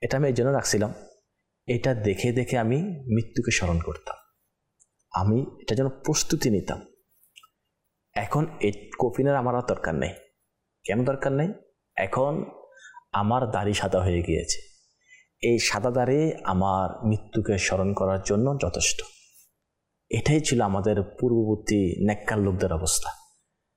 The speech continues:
একটা চুল সাদা হয়ে গেলে তারা চিন্তিত হয়ে যেত, একটা দাড়ি সাদা হয়ে গেলে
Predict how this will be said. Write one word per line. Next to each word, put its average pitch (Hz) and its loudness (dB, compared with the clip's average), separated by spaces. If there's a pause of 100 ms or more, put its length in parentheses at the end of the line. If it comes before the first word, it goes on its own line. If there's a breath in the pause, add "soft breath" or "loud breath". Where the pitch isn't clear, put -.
(500)
একটা - -2
চুল 107 2
সাদা 95 0
হয়ে 95 2
গেলে 95 2
তারা 95 -4
চিন্তিত 135 2
হয়ে 101 4
যেত, 90 -2 (440)
একটা 98 -4
দাড়ি 92 0
সাদা 95 0
হয়ে 95 0
গেলে 95 -2